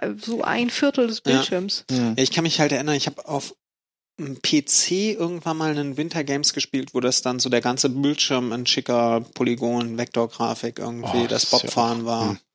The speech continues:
Speaker 3: Hm.
Speaker 2: Das war ganz cool.
Speaker 1: Mhm.
Speaker 3: Nee, das war damals schon auch sehr toll.
Speaker 2: Aber
Speaker 3: Vor allem,
Speaker 2: leider
Speaker 3: weil
Speaker 2: nur
Speaker 3: so
Speaker 2: eine Strecke.
Speaker 3: Ja, aber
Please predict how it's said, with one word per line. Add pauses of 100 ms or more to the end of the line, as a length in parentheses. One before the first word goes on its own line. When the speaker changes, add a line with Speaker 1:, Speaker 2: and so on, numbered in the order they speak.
(520)
Speaker 3:
Hm. (340)
Speaker 2:
Das
war
ganz
cool. (440)
Speaker 1:
Mhm. (720)
Speaker 3:
Nee,
das
war
damals
schon
auch
sehr
toll.
Speaker 2:
Aber
Speaker 3:
Vor
allem,
Speaker 2:
leider
Speaker 3:
weil
Speaker 2:
nur
Speaker 3:
so
Speaker 2:
eine
Strecke. (960)
Speaker 3:
Ja,
aber